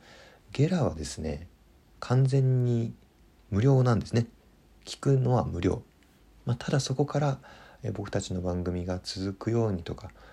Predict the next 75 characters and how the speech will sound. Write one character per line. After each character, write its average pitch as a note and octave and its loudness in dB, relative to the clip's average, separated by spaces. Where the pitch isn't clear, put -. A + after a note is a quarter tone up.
僕 - -8
た F#2+ -4
ち - -8
を F2+ 0
応 G2+ -2
援 G#2+ -4
し - -12
た A#2 0
い G2+ -2
と G2 -4
い G#2 -4
う A2 -8
こ - -12
と B2 -4
で B2 -8
あ C3 0
れ C#3+ 0
ば、 C#3+ -2
番 F2+ -2
組 F2+ -4
サ E2+ -8
ポ F2+ -6
ー E2 -6
タ - -8
ー D#2+ -8
に E2 -10
な E2 -6
っ E2+ -12
た F2 -8
り、 G#2+ -4
え D#2 -4
ー、 D#2 -6
番 E2+ -4
組 E2 -6
ス - -14
ポ F2 -6
ン E2+ -6
サ F2+ -6
ー E2 -6
券 D#2+ -8
を D2+ -10
買 - -12
っ - -20
た G#2 0
り F#2+ -2
と、 - -14
そ - -2
う A2+ 2
い G#2+ 2
う G#2+ 2
お G2+ 0
金 G2+ 0
を G2 2
投 F#2+ 0
じ F2 -4
る F2+ -6
こ - -6
と B2+ 0
も C#3+ 0
で D#2 -6
き E2+ -4
る D2 -6
と - -16
い C#2+ -4
う - -6
シ - -6
ス - -6
テ - -12
ム - -14
に - -8
な - -10
っ - -10
て - -16
ま - -12
す。 - -20